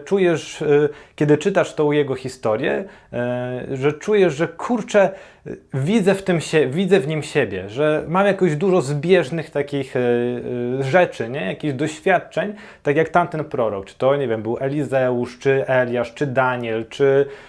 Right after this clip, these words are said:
y, czy Hiob, czy Abraham, Mojżesz, ktokolwiek, nie? Że kiedy czytasz tą historię, to myślisz sobie, kurczę, ale to jest podobne do mojego życia.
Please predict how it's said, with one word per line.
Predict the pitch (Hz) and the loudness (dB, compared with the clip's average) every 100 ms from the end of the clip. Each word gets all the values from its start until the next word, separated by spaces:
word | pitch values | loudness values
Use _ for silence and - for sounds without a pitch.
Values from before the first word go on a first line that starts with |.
| - | -8
y, | 123 120 120 120 120 | -2 0 0 -2 -2
czy | 160 | -6
Hiob, | - 156 135 135 123 127 - | -2 2 6 6 4 0 -4
czy | 139 143 139 | 0 2 2
Abraham, | 143 135 131 127 - 123 | 0 2 4 2 0 -4
Mojżesz, | 131 127 120 - | -2 -4 -6 -6
ktokolwiek, | 180 - 139 104 98 95 | -4 0 0 0 -8 -8
nie? | 131 185 202 - - - | -6 -6 -8 -16 -20 -12
Że | 131 | -6
kiedy | 131 151 | -2 -2
czytasz | 156 220 220 - | 0 0 0 0
tą | 170 | -2
historię, | - - 170 165 160 | -4 -4 -2 0 0
to | 151 | -2
myślisz | 151 - 151 | -4 -6 -8
sobie, | - 147 139 139 - - - - | 0 2 4 2 0 -20 -20 -8
kurczę, | - 208 208 131 | -2 -2 0 -2
ale | - 175 190 | -2 -2 -2
to | 180 | -4
jest | 160 - | -6 -4
podobne | 170 156 147 147 | -2 0 0 0
do | 143 | -2
mojego | 131 135 123 120 | -2 -4 -2 -2
życia. | 107 95 98 | -4 -6 -10